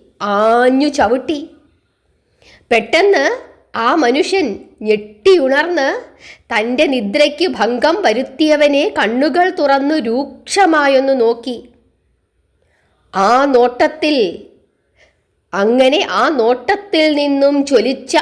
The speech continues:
അഗ്നിയിൽ ആ യവനൻ കരിഞ്ഞ ചാമ്പലായിപ്പോയി. യുദ്ധത്തിൽ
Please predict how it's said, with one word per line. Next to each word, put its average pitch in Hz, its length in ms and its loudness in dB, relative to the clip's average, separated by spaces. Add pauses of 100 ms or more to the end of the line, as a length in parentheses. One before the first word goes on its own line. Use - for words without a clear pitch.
അഗ്നിയിൽ 285 840 0 (300)
ആ 226 260 0
യവനൻ 247 720 0 (420)
കരിഞ്ഞ 262 640 0
ചാമ്പലായിപ്പോയി. 220 1200 0 (1200)
യുദ്ധത്തിൽ 262 800 0